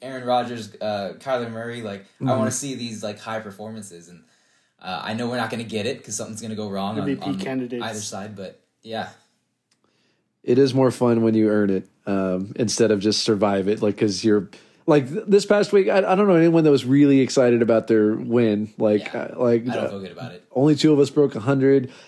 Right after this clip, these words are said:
Speaker 2: I won 'cause Isaac's team had a dud. Like, I had some points, but, like, I was, like, Andrews was the only player I was really excited to see. There wasn't a whole lot of fun to watch, and so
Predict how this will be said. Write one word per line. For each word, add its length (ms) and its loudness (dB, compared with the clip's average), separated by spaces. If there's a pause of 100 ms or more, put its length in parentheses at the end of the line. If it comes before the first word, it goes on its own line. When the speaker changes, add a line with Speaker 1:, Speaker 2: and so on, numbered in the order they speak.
(260)
Speaker 2:
I 120 2
won 280 4
'cause 200 2
Isaac's 400 2
team 240 0
had 160 4
a 80 4
dud. 500 0
Like, 160 0
I 240 0
had 220 2
some 120 -2
points, 360 2
but, 80 2
like, 160 4
I 60 2
was, 220 -2
like, 240 0
Andrews 400 4
was 140 4
the 80 4
only 220 4
player 180 4
I 40 6
was 120 2
really 240 6
excited 300 2
to 80 0
see. 160 0
There 120 2
wasn't 200 2
a 40 -2
whole 120 0
lot 120 0
of 80 -10
fun 420 -6
to 80 -4
watch, 360 -6
and 100 -10
so 300 -4